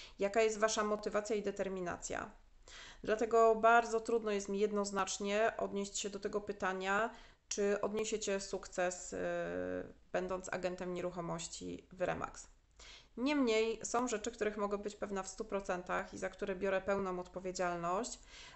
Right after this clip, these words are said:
E, jedną z tych rzeczy na pewno jest fakt, że możecie być pewni,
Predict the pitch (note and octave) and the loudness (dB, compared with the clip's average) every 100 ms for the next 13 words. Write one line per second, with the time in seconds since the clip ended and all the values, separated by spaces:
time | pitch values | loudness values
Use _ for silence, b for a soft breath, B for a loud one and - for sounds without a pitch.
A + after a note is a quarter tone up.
0 | - F#3+ F#3+ F#3+ F#3+ F#3 G3 B3 A#3+ A#3+ | 0 4 6 6 4 2 0 2 2 2
1 | G#3+ G#3 F#3 F3+ G3+ F#3+ G#3+ G#3+ G3+ F#3 | -2 0 0 0 -2 -2 -2 -2 -2 -2
2 | - - F#3 G#3 - - G#3 G3+ G#3 A#3 | -6 -2 0 0 -2 -8 -4 -2 -2 -2
3 | G#3+ G#3+ - A3 F3+ F#3 F3+ | -2 -2 0 2 2 2 -6